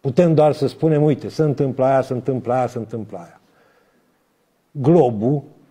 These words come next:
a devenit, pentru niște elite, ceea ce este România pentru șmecherii care ne conduc. O feudă. Și feuda asta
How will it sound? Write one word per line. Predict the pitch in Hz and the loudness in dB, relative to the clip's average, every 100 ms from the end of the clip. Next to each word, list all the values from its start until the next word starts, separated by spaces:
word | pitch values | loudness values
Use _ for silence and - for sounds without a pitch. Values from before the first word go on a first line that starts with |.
| - - - - - - _ _ _ | -20 -20 -20 -20 -20 -20 _ _ _
a | - 262 | -2 2
devenit, | 175 180 165 139 123 - - _ _ _ _ - | 4 6 4 2 -2 -4 -18 _ _ _ _ -2
pentru | 170 196 165 | 2 2 4
niște | 156 156 - 147 | 2 2 2 2
elite, | 123 110 92 - 120 120 _ _ _ _ _ _ _ _ _ | 2 -2 -6 -8 -8 -10 _ _ _ _ _ _ _ _ _
ceea | - 247 240 208 | 0 4 6 4
ce | - | 4
este | 160 170 170 160 | 4 4 4 2
România | 139 120 110 123 143 139 127 - _ _ _ _ _ _ _ _ _ _ _ _ - | 2 0 0 0 2 0 -2 -8 _ _ _ _ _ _ _ _ _ _ _ _ -12
pentru | - 139 135 127 131 - | -4 -4 -2 -2 -4 -6
șmecherii | - - 135 139 131 120 117 107 - _ - | -16 -6 -2 -2 -2 -4 -4 -6 -12 _ -8
care | 110 107 | -4 -4
ne | 107 98 | -4 -6
conduc. | 113 98 80 - _ _ _ _ _ _ | -6 -8 -10 -16 _ _ _ _ _ _
O | 180 | -4
feudă. | 170 175 123 92 - - _ _ _ _ _ _ _ _ _ _ _ _ _ _ _ | 0 0 0 -2 -8 -20 _ _ _ _ _ _ _ _ _ _ _ _ _ _ _
Și | - 208 | -4 0
feuda | - 175 160 113 90 | 2 4 2 0 -4
asta | 87 - 139 139 | -6 -6 -8 -8